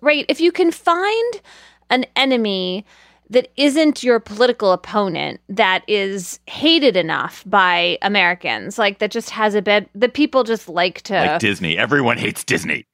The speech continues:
Speaker 2: <laughs>
Speaker 1: Well, that's the thing is I don't think this is Disney. That's why it's such a weird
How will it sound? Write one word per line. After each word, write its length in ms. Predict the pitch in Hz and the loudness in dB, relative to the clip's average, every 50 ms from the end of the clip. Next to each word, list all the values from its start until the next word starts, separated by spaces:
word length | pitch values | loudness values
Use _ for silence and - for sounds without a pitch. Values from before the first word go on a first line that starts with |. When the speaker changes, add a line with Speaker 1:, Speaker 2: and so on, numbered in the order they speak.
| _ _ _ | _ _ _
Speaker 2:
<laughs> 220 | - - - - - | -6 -6 -4 0 2
Speaker 1:
Well, 140 | 392 466 440 | 2 4 4
that's 200 | 523 554 - - | 4 2 4 4
the 120 | 554 453 | 2 4
thing 120 | 508 554 523 508 | 4 4 4 4
is 60 | - | 2
I 80 | 427 415 | 2 2
don't 320 | 285 330 427 440 494 466 | 4 4 4 4 4 4
think 220 | - 494 453 349 330 | 2 2 2 4 0
this 160 | 427 330 320 | 0 0 0
is 160 | 349 - 214 | -4 -4 -2
Disney. 440 | 226 330 480 - - 330 254 220 208 | 0 2 2 2 2 -2 -4 -4 0
That's 280 | - 247 294 - - | 0 0 0 0 -2
why 160 | 349 392 339 285 | -2 2 2 2
it's 160 | 311 320 - | 2 2 -2
such 160 | 349 - - | -10 -6 -4
a 80 | 359 320 | -4 -4
weird 600 | 254 233 285 294 311 320 311 285 277 240 226 | -4 -4 -2 -2 -2 0 -2 -2 -4 -6 -10